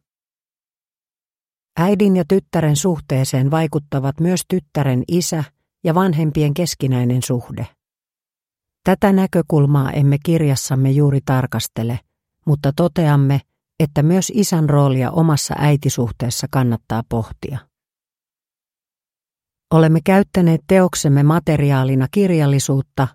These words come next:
ja myös joitakin elokuvia. Nojaudumme psykodynaamiseen viitekehykseen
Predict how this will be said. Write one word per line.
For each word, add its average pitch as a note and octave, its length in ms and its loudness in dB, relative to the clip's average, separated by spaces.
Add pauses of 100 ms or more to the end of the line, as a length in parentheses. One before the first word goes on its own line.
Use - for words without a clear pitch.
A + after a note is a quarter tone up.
(160)
ja F#3+ 80 2
myös G#3 280 2
joitakin C#3+ 540 2
elokuvia. B2+ 680 -2 (1040)
Nojaudumme E3+ 720 2
psykodynaamiseen C#3 1080 0
viitekehykseen C3 1000 -2